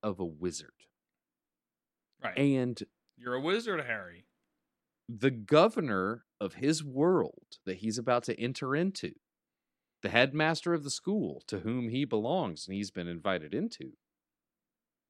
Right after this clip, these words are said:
Speaker 1: is a wizard, a warlock, and also a sorcerer.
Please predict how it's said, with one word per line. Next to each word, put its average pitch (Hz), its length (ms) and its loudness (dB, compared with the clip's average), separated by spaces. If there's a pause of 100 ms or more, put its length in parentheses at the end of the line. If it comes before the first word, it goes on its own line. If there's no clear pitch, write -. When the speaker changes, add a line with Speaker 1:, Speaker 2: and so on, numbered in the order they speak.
(1160)
Speaker 1:
is 110 520 4
a 98 120 -2
wizard, 131 600 -2
a 117 60 -2
warlock, 104 680 0 (1700)
and 175 260 6 (120)
also 151 720 4 (160)
a 123 80 2
sorcerer. 107 800 -2